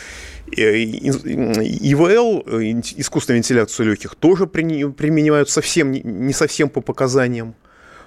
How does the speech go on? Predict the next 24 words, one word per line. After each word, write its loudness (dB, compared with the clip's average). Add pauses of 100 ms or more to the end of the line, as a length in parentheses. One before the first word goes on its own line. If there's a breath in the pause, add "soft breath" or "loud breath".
А 0
врачи 2
и 4
все 0
остальные 2
приклеивают 2
себе -2
перчатки -2
скотчем 0
к -18
костюму. -4
Как 0
зашли 2
на 2
восемь 2
или 2
двенадцать 0
часов, -8 (380 loud breath)
так 2
и 2
работают 2
со -4
всеми -2
пациентками, -2